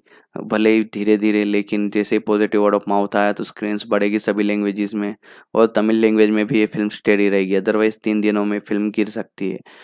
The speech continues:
अगर ये फिल्म का पॉजिटिव word of mouth रहा तो फिल्म पहले तीन दिनों में ही दो सौ करोड़ जितना ग्रॉस कलेक्शन कर सकती है सभी वर्जन्स का मिला के, डेढ़ सौ से दो सौ करोड़ का। वहीं पे मंडे से पता चलेगा कि फिल्म वो लोगों को कितने पसंद आ रही है। अगर वहाँ पे ये फिल्म स्टेडी रही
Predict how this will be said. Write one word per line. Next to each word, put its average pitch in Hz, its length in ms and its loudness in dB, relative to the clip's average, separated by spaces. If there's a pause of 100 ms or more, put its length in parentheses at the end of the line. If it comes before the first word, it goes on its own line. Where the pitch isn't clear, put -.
(200)
अगर 113 240 2
ये 110 60 6
फिल्म 107 240 -2
का 98 100 0
पॉजिटिव 104 440 2
word 101 120 2
of 95 80 -6
mouth 101 240 0
रहा 101 200 0
तो 104 120 -2
फिल्म 107 260 -2
पहले 104 280 -2
तीन 110 260 -2
दिनों 107 200 2
में 107 140 0
ही 107 80 0
दो 104 180 -2
सौ 107 140 -4
करोड़ 104 220 0
जितना 101 320 -4
ग्रॉस 104 260 -4
कलेक्शन 101 540 -4
कर 101 140 0
सकती - 340 -4
है 104 60 0
सभी 104 240 -2
वर्जन्स 104 400 -2
का 104 160 -4
मिला 101 280 0
के, 101 180 -6
डेढ़ 101 240 -4
सौ 104 160 -4
से 101 160 -2
दो 101 180 -4
सौ 104 140 -4
करोड़ 101 260 -2
का। 101 180 -8 (680)
वहीं 113 280 2 (120)
पे 110 280 4
मंडे 107 340 0
से 107 140 -2
पता 104 260 0
चलेगा 104 400 0
कि - 160 -10
फिल्म 104 240 -2
वो 101 100 2
लोगों 104 280 4
को 107 120 -4
कितने 104 320 -6
पसंद 107 340 -2
आ 104 100 2
रही 101 160 0
है। 101 80 0
अगर 104 200 0
वहाँ 104 260 -4
पे 104 100 0
ये 101 60 0
फिल्म 104 220 -6
स्टेडी 101 400 0
रही 107 300 -2